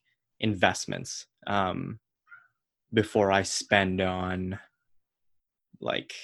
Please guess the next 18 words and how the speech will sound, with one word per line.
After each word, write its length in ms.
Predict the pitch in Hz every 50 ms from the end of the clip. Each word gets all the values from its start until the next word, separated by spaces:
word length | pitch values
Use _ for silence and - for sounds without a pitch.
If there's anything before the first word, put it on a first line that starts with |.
| - - - _ _ _ _ - - -
uh, 140 | 50 50 - - - - - _ _ _ _ _ _ _ _ _ _ -
not, 260 | 127 127 135 - - -
I 80 | 120
don't 100 | 113 120
wanna 100 | 135 139
say 140 | 127 - 117
luxuries, 640 | 98 95 98 101 104 104 101 - 98 95 92 90 92
but 160 | - 101 101
just, 320 | - 113 - - - - - - - - - - - _ _ _ _ _ _ _ _ _ _ _ _ _ -
again, 300 | 120 110 120 113 104 92
spending 380 | - - - 117 117 117 113 107
to 140 | - 110
impress 320 | 101 98 92 101 92 92 -
people. 280 | - - - - 104
There's 180 | - 107 104 104
no 140 | 123 123 113
need, 280 | 104 - - - 107 - - _ -
right? 320 | 107 101 98 98 104 -